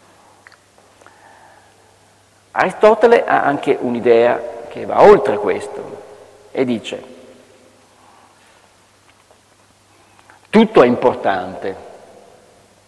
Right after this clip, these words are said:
questo, questo e questo, ma ai fini del conseguimento di una felicità stabile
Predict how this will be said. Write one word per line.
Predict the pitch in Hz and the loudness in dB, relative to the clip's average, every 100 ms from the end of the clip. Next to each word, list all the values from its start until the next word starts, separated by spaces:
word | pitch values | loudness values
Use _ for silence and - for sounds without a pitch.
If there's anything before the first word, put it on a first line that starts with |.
| _ _ _ - _ _ _ _ _ | _ _ _ -20 _ _ _ _ _
questo, | 120 107 - - | -6 -6 -8 -12
questo | - 101 - | -10 -12 -14
e | |
questo, | 95 95 90 - - _ _ _ _ _ _ _ _ _ _ _ _ _ _ _ - - - - - - | -16 -16 -16 -20 -20 _ _ _ _ _ _ _ _ _ _ _ _ _ _ _ -20 -20 -20 -20 -20 -18
ma | 139 | 0
ai | 151 180 | 0 0
fini | - 220 240 233 | -6 -6 -4 0
del | 196 180 | 0 0
conseguimento | 170 - 156 160 135 175 185 180 | -6 -6 -6 -4 -4 -6 -6 -8
di | 135 | -6
una | 156 151 | -6 -8
felicità | 123 127 117 123 | -8 -12 -8 -8
stabile | 123 - 98 92 95 95 - - | -10 -2 -2 -2 -6 -6 -8 -14